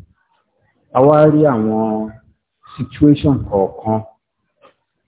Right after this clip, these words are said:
táwọn àfáà ní Ànábì ò lòdì sí kéèyàn ó sọ̀rọ̀ èèyàn lẹ́yìn. Eh,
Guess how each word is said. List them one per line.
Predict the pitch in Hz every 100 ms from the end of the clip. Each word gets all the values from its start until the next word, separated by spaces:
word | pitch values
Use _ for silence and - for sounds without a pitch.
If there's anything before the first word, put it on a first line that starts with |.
| _ - _ _ _ _ _ -
táwọn | 151 139
àfáà | 117 98 - 135 113
ní | 113 117 117 117 117 120 _ _ _ _ _ _ _ - - - _
Ànábì | - 107 104 123 135 147
ò | 147 135
lòdì | 101 98 98 -
sí | _ 104 113 123 123 - _ _ _ 143
kéèyàn | 139 113 101
ó | 107 123
sọ̀rọ̀ | 120 - 131 120
èèyàn | 101 98 92 90 92
lẹ́yìn. | 104 117 113 - _ _ _ _ _ _ _ _ - - _ _ 113 -
Eh, | 107 98 98 95 98 95 92